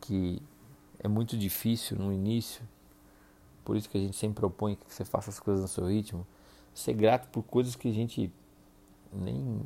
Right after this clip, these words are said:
nem sequer queria que acontecesse na vida, né? Então a gente fica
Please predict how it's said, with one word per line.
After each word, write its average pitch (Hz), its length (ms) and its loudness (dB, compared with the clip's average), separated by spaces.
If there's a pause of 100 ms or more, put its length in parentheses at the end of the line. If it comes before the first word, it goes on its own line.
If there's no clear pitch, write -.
nem 110 140 -2
sequer 98 800 2 (680)
queria 101 340 0
que 107 100 -10
acontecesse 101 720 -2
na 98 120 0
vida, 82 340 -2
né? 117 120 -8 (160)
Então 90 260 -4
a - 20 -6
gente 95 360 -4 (1000)
fica - 280 -2